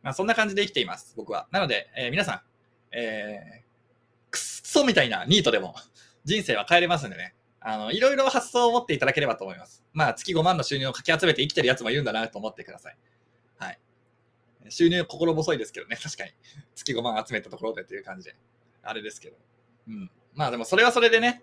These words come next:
一つの生き方だと思っていただければと思います。はい。ね。あの、まあ会社員メインで、えー、もういいですし、まあいろんな生き方あるんでね、ぜひいろんな柔軟にやって。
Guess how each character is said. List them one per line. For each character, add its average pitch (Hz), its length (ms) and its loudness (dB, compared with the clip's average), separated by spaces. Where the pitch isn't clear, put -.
一 - 180 -2
つ - 80 -10
の 127 80 -2
生 123 80 -2
き - 40 -16
方 143 180 -2
だ 113 100 -4
と - 100 -12
思 113 120 -6
っ 117 40 -12
て 110 80 -12
い 101 60 -10
た 107 80 -12
だ 104 80 -8
け 104 60 -12
れ 101 60 -8
ば 92 100 -12
と 82 80 -18
思 76 80 -14
い - 20 -20
ま 73 80 -20
す。 - 160 -20
は 101 140 -14
い。 - 80 -20
ね。 135 180 -10
あ 190 140 -16
の、 185 180 -18
ま 117 120 -6
あ - 40 -12
会 135 180 0
社 165 140 -2
員 113 440 -6
メ 170 220 0
イ 160 80 0
ン 117 60 -4
で、 92 200 -8
え 82 720 -10
ー、 - 20 -20
も 110 80 -6
う - 20 0
い 180 40 2
い - 20 2
で 170 80 4
す - 80 -2
し、 - 60 -12
ま 104 60 -6
あ 107 40 -2
い - 20 -4
ろ 170 100 0
ん - 20 0
な 202 80 0
生 190 60 -2
き - 20 -8
方 202 160 -2
あ 160 40 4
る 151 80 -2
ん 117 40 -6
で 95 80 -6
ね、 110 240 -12
ぜ 151 100 -2
ひ 123 160 -8
い 110 40 -8
ろ 127 100 -2
ん 139 60 -6
な 131 240 -2
柔 127 180 -2
軟 147 140 2
に 143 80 -2
や 135 60 -2
っ - 60 -12
て。 - 220 -8